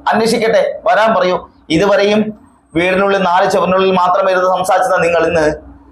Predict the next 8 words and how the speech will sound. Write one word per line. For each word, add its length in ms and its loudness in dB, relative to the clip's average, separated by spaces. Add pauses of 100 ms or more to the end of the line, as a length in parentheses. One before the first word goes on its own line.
(240)
ജനങ്ങൾക്ക് 500 0
മുന്നിൽ 260 0
വന്ന് 200 0 (1080)
അദാനിയുടെയും 600 0
അംബാനിയുടെ 380 0 (100)
പേര് 340 0
പറയാനുള്ള 400 2 (300)
ഇതെങ്കിലും 360 0